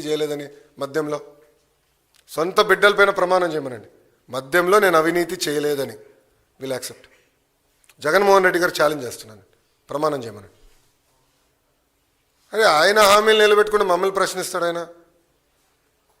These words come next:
బస్ పెన్షన్, మేము ఇరవై లక్షల ఉద్యోగాలు ఫస్ట్, మీరు చూ-, బాబు షూరిటీ భవిష్యత్ గ్యారెంటీ మీరు చూస్తే, బాబు సూపర్ సిక్స్లో మొదటి హామీ ఇరవై లక్షల ఉద్యోగాలు.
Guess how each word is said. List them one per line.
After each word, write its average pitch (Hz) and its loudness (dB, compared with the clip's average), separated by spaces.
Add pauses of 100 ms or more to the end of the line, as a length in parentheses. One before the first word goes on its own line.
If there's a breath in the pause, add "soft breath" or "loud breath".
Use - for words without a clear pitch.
(560)
బస్ 185 0
పెన్షన్, 175 -2 (100)
మేము 190 0
ఇరవై 185 4
లక్షల 185 -2
ఉద్యోగాలు 190 2
ఫస్ట్, 160 -6 (200)
మీరు 139 -10
చూ-, 143 -16
బాబు 156 0
షూరిటీ 151 -12
భవిష్యత్ 135 -10
గ్యారెంటీ 127 -12
మీరు 113 -18
చూస్తే, 135 -16 (600 soft breath)
బాబు 170 2 (100)
సూపర్ 139 -6
సిక్స్లో 151 -14 (100)
మొదటి 156 -4
హామీ 180 0
ఇరవై 143 0
లక్షల 131 -8
ఉద్యోగాలు. 135 -8